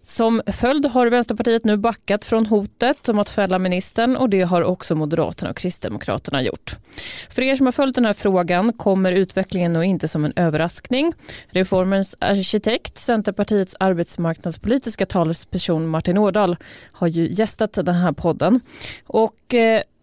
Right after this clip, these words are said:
vecka till vecka så har han också mjuknat i sina formuleringar. Från att först säga att tiden för reformen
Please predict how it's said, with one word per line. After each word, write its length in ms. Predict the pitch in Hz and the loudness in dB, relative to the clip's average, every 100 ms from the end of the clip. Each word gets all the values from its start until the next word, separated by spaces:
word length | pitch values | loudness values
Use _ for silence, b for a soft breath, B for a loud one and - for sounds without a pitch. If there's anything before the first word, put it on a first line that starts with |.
| - | -4
vecka 360 | 202 262 - 247 | -2 0 0 0
till 120 | 226 | 2
vecka 360 | 247 - - 233 | 0 0 -2 0
så 140 | 240 | 2
har 160 | 208 196 | 4 4
han 180 | 190 | 2
också 200 | 190 - | 0 0
mjuknat 720 | 175 180 233 214 - 233 240 | 0 2 2 0 0 -2 0
i 60 | 185 | -2
sina 240 | - 170 | -2 -2
formuleringar. 840 | 170 180 170 165 170 175 175 202 320 - B B | 0 0 2 2 2 2 2 0 0 -4 B B
Från 260 | 214 208 | 0 2
att 120 | 202 - | 0 0
först 260 | 220 - | -2 0
säga 220 | 226 190 | 0 2
att 80 | 185 | 0
tiden 380 | - 196 180 180 | 0 0 0 -2
för 240 | - 180 - | 0 -2 -2
reformen 920 | - 185 202 214 202 196 185 175 180 | 0 2 2 2 4 4 2 2 0